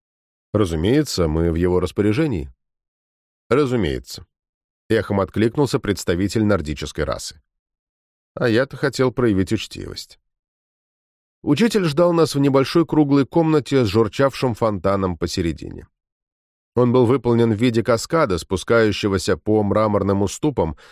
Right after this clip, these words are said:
в мраморный же бассейн, в котором плавали крошечные черепашки. А ещё там плавали босые ноги учителя.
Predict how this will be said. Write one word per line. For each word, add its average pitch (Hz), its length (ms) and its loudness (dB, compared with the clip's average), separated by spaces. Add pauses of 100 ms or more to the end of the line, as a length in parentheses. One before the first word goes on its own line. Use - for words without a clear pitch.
(160)
в 95 160 -6
мраморный 113 560 2
же 117 140 0
бассейн, 107 540 0
в - 80 -16
котором 92 380 -2
плавали 117 400 2
крошечные 98 640 0
черепашки. 85 760 -6 (920)
А 135 100 2
ещё 147 220 2
там 214 180 0
плавали 185 400 2
босые 151 460 2
ноги 131 240 2
учителя. 78 640 -4